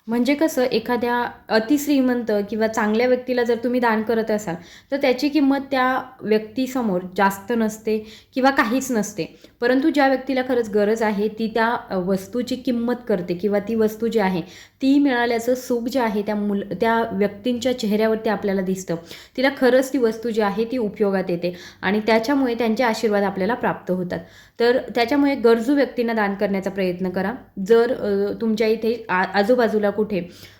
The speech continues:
अ, काही गरीब लोक असतील किंवा मग, अ, रस्त्याला किंवा मग मंदिरामध्ये जे बसलेले लोक असतात, अ, भीक मागण्यासाठी काही किंवा काहींना खरंच आवश्यकता असते किंवा स्टेशनवरती किंवा मग, अ, जिथे आपले,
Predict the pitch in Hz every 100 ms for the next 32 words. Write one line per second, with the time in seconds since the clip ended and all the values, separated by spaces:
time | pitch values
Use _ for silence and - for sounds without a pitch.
0 | - 190 185 185 214 - _ _ - -
1 | 226 220 254 269 - 208 233 254 233 208
2 | 190 185 - 170 175 226 214 214 214 214
3 | 196 196 202 190 - 196 196 190 - -
4 | - _ _ _ - 247 233 226 233 233
5 | 226 226 277 269 233 208 185 175 - _
6 | 190 226 226 226 233 254 247 254 247 226
7 | 226 220 180 175 - 185 180 175 208 214
8 | 226 196 202 196 202 202 196 185 180 185
9 | 185 220 247 269 240 269 277 269 247 240
10 | 202 202 196 208 - 196 190 175 170 -
11 | - _ 220 214 208 208 - - - -
12 | 202 247 226 220 214 240 247 254 240 254
13 | 269 277 269 - 196 214 220 220 202 214